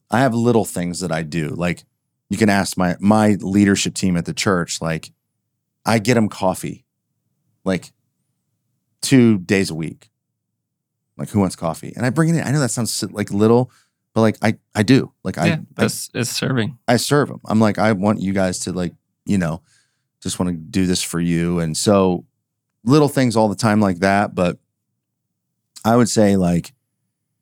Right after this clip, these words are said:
Speaker 1: the, the main practice is just that time alone in prayer and, and meditation. I've started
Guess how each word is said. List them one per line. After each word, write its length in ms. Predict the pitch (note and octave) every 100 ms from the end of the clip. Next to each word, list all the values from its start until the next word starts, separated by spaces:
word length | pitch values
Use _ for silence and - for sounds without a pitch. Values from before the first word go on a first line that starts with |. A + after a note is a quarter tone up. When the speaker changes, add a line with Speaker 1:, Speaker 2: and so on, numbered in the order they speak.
| _ -
Speaker 1:
the, 200 | - F#2+
the 220 | F#2 F#2+
main 360 | F#2+ F#2+ F#2 F2+
practice 500 | - F#2 F2+ D#2 -
is 120 | D#2+
just 200 | F2+ -
that 180 | F2 -
time 260 | E2+ E2+
alone 240 | E2 E2 D#2+
in 160 | E2
prayer 640 | C2+ - F2+ E2+ E2+ E2 -
and, 200 | E2 E2 -
and 260 | E2+ E2+
meditation. 880 | F2 F2 E2 F2 F2 - F2 E2+ E2 - _ _ _ _
I've 80 | -
started 360 | F#2+ F2 D2+